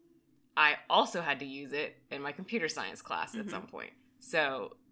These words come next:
Speaker 1: um, it was useless except for me not having to relearn it or learn it
Speaker 2: Mm-hmm.
Speaker 1: for the first time in computer science. And, um, also, H T M L is so easy. You just Google.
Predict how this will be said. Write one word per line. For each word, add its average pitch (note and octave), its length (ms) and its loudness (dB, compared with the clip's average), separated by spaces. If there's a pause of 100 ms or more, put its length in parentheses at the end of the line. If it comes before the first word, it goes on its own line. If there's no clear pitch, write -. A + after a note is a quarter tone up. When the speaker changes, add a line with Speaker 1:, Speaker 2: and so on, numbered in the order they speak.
(120)
Speaker 1:
um, C#3+ 220 0
it C3+ 140 -2
was D3+ 160 -2
useless G3+ 480 -2
except D3+ 380 -2
for E3+ 460 0
me D#3 260 -4
not D#3 180 2
having D3+ 300 0
to D3+ 100 -10
relearn C#3+ 420 -4
it C3+ 200 -8
or C#3 340 -6
learn C#3+ 220 -4
it - 20 -6
Speaker 2:
Mm-hmm. - 80 -10
Speaker 1:
for D3+ 60 -10
the C#3 80 -12
first C3+ 280 -8
time C3 300 -6
in A#2+ 160 -10
computer C3 320 -12
science. B2 420 -6 (120)
And, G2+ 340 -12 (140)
um, - 320 -16 (340)
also, F3 400 2
H E3+ 240 -2
T G#3+ 80 -6
M F#3+ 60 -2
L E3 80 0
is D3+ 80 -6
so C#3+ 200 -8
easy. C3 280 -10
You C3 100 -14
just D3+ 300 -12
Google. G2+ 560 -12